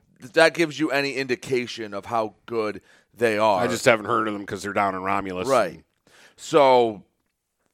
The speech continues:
Speaker 1: usually when we get a <laughs> score like, we see a score like this, we start to almost chastise the winning,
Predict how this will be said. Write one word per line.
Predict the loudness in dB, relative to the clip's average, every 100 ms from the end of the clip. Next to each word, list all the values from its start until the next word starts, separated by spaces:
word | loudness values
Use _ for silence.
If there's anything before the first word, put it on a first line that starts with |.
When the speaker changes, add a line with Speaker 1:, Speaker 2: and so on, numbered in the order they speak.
| _ _ _ _
Speaker 1:
usually | -6 0 2 4 4 6 4
when | 2 0
we | 0
get | 2 2
a | 0
<laughs> |
score | -6 -6 2 8 10 8
like, | 4
we | 0
see | -4 -2
a |
score | -2 2 4
like | 4 0
this, | -4 -4 -10 -16
we | -10 -8
start | 2 4 4
to | 4 2 2 -6 -6
almost | -2 0 -2 -4
chastise | 2 4 4 4 2 2
the | -2
winning, | -6 -6